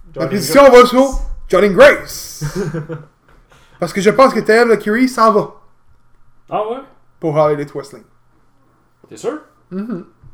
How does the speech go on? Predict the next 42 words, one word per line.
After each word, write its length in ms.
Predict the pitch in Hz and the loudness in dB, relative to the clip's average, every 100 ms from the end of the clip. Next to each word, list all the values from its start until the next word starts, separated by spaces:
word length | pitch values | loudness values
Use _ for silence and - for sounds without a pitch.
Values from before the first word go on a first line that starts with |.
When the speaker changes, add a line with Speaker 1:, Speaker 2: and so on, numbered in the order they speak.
| - - - | -20 -20 -20
Speaker 1:
Tu 60 | |
penses 260 | 123 123 - | -20 -20 -18
que 40 | |
Morrison 340 | 135 123 120 143 | -12 -10 -10 -12
va, 160 | 127 117 117 | -14 -14 -10
ben, 200 | 110 95 - - 117 | -12 -12 -20 -20 -16
Morrison 380 | 120 117 135 | -16 -14 -12
Impact, 680 | 127 120 113 123 123 127 - | -12 -12 -12 -6 -4 -6 -8
euh, 60 | 113 110 - | -12 -12 -12
Mundo, 180 | - - - | -14 -10 -2
Speaker 2:
Le 160 | 196 | 2
gros 220 | 226 349 339 | 4 4 6
Speaker 1:
ouais, 60 | |
Speaker 2:
man, 300 | 339 370 359 | 4 6 6
Speaker 1:
ouais. 80 | 294 | 4
Speaker 2:
esti, 300 | - - 370 381 349 | 2 -2 4 6 8
il 40 | 269 | 6
dévance 440 | 285 330 320 - | 6 6 6 4
tout 180 | 381 320 | 0 2
depuis 200 | 294 294 | 4 4
un 80 | 285 | 4
matin, 280 | 277 294 381 370 | 4 2 4 6
lui. 300 | 359 370 359 - - - - - _ - - - - - - - | 6 6 2 -8 -20 -20 -20 -20 _ -20 -20 -20 -20 -20 -20 -20
C'est 160 | - 233 | -4 -2
le 60 | 208 | 2
cinquième 400 | - 285 349 339 | 4 6 6 6
combat 260 | 302 311 | 6 6
qu'on 180 | 311 262 | 6 6
va 20 | |
parler, 280 | 247 226 320 | 6 6 6
on 120 | 339 | 4
va 60 | 220 | 2
attendre. 340 | - 269 214 - _ - - _ _ - - _ | 0 -2 -4 -12 _ -20 -20 _ _ -20 -20 _
Speaker 1:
Mais 60 | 170 | -2
la 100 | 233 | -2
Gus, 540 | 156 240 247 - - - | 0 -4 -4 -6 -20 -6
tu 60 | |
parles 240 | 196 220 233 | -2 -2 -2
de 40 | |
Valkyrie, 880 | 185 185 202 - 208 196 247 220 156 | -2 -2 -2 -6 -8 -4 -2 -2 -6
tu 220 | 139 147 | -14 -14
sais. 340 | 165 233 247 | -4 -4 -4